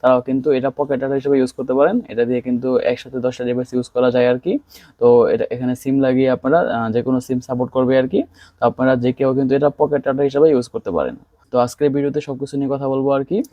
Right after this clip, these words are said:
তো আপ-, তো আপনারা কিন্তু এটা পেয়ে যাবেন মিনহাজ জোনে। মিনহাজ জোনে আপনারা বেস্ট প্রাইসে পেয়ে যাবেন আর কি। তো মিনহাজ জোনে এটা আপডেট প্রাইস জানার জন্য অবশ্যই মিনহাজ জোন Facebook পেজ এবং ওয়েবসাইট ভিজিট করতে পারেন। তো ভিডিও ডেসক্রিপশনে আমি লিংক দিয়ে দিব আর কি। তো মিনহাজ জোনে কিন্তু এরকম প্রোডাক্ট ছাড়াও বিভিন্ন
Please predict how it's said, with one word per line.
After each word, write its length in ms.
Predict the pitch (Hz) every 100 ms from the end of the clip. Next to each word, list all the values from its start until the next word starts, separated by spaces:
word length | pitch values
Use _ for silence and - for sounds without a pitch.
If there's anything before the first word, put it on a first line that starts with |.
| -
তো 60 | 120
আপ-, 100 | 117
তো 60 |
আপনারা 280 | - 151 147
কিন্তু 180 | 143 143
এটা 140 | 139
পেয়ে 220 | 135 151
যাবেন 180 | 147 139
মিনহাজ 300 | 147 147 147
জোনে। 200 | 135 175
মিনহাজ 440 | 277 123 127 131 123
জোনে 140 | 131
আপনারা 380 | 123 131 131 127
বেস্ট 260 | 120 123
প্রাইসে 240 | - 131 143
পেয়ে 180 | 135 135
যাবেন 220 | 135 135
আর 140 | 135
কি। 220 | 139 202 277 - - -
তো 140 | 135
মিনহাজ 320 | 127 131 139
জোনে 180 | 127 135
এটা 140 | 131
আপডেট 320 | - 131 139 131
প্রাইস 180 | 131
জানার 240 | 135 135 135
জন্য 140 | 135
অবশ্যই 260 | 131 131 139
মিনহাজ 360 | 135 139 131
জোন 120 | 139 139
Facebook 260 | 131 127 135 -
পেজ 180 | 143 170
এবং 220 | 120 127
ওয়েবসাইট 320 | 117 120 139 131
ভিজিট 220 | 131 127
করতে 200 | 127 127
পারেন। 240 | 139 196 - _ _
তো 80 | 131
ভিডিও 240 | 127 131 135
ডেসক্রিপশনে 460 | 139 - 135 139
আমি 100 | 139
লিংক 240 | 131 127 131
দিয়ে 120 | 131
দিব 220 | 131 131
আর 100 | 131
কি। 200 | 165 143
তো 80 | 127
মিনহাজ 280 | 123 131 127
জোনে 200 | 135 131
কিন্তু 240 | 139 131
এরকম 400 | 139 127 123 139
প্রোডাক্ট 320 | 127 131 127 -
ছাড়াও 200 | 131 139
বিভিন্ন 480 | 131 127 131 131